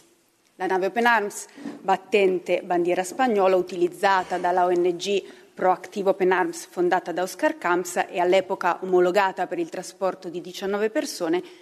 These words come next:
salpa il ventinove luglio duemiladiciannove dal porto di Siracusa nel corso della missione sessantacinque. Il primo agosto del duemiladiciannove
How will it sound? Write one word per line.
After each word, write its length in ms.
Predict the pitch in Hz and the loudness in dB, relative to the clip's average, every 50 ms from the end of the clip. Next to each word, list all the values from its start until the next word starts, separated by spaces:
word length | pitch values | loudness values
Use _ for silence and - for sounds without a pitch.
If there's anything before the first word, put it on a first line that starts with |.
| _ _ _ | _ _ _
salpa 640 | - - - 262 220 196 185 175 175 - 180 175 170 | -10 -4 -2 0 0 0 0 -2 -4 -2 0 0 0
il 140 | - 196 180 | -2 -4 -4
ventinove 480 | 165 185 190 180 - 208 208 196 185 190 | -2 -2 -2 0 0 -2 0 0 0 0
luglio 240 | 190 180 170 170 160 | -2 0 0 0 -2
duemiladiciannove 840 | 165 165 180 190 220 226 277 277 - 311 262 196 185 165 165 160 175 | 0 0 -2 -2 -2 -2 -4 -4 -2 -2 0 0 0 0 0 -2 -2
dal 160 | 180 175 170 | -4 -4 -2
porto 280 | 170 196 - - - 175 | -2 -2 -2 -2 -6 -10
di 80 | 190 | -10
Siracusa 640 | 208 - - 311 302 311 - 180 170 170 175 175 - - | -8 -2 -2 0 0 0 0 -2 0 0 0 -2 -2 -2
nel 220 | 175 202 196 185 | -2 -4 -4 -4
corso 440 | - 170 160 156 - - - 170 160 - - - - - _ | -4 -4 -6 -6 -6 -8 -8 -8 -8 -8 -14 -20 -20 -20 _
della 180 | - 196 190 185 | -2 0 2 4
missione 320 | 185 175 - - 175 165 | 4 2 2 0 -2 -4
sessantacinque. 1040 | 165 165 170 - - 170 156 160 165 160 156 - - 151 147 147 147 160 165 - - _ _ _ _ _ _ _ _ _ _ _ _ _ _ _ | -4 -4 -8 -10 -8 -8 -8 -8 -8 -10 -12 -10 -10 -10 -10 -10 -10 -12 -14 -14 -16 _ _ _ _ _ _ _ _ _ _ _ _ _ _ _
Il 140 | - 202 196 | -10 -10 -6
primo 240 | - 247 262 240 208 | -4 -2 2 2 2
agosto 400 | 202 202 202 190 180 - - 185 | 4 4 2 2 2 -2 -6 -6
del 140 | 160 175 170 | -4 -4 -2
duemiladiciannove 1120 | 170 185 226 277 330 330 247 208 196 190 - - - 294 262 185 175 170 165 160 180 175 | -2 0 0 0 0 0 -2 -4 -6 -10 -4 -2 0 2 2 2 2 2 0 0 -2 -4